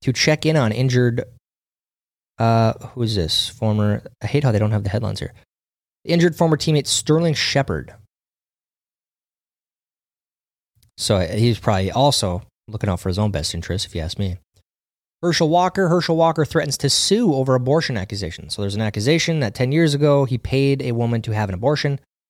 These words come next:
Uh, and then his son, uh, who is very vocal on social media,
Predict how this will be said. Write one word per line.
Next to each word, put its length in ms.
Uh, 220
and 180
then 180
his 440
son, 500
uh, 600
who 100
is 120
very 460
vocal 360
on 120
social 380
media, 460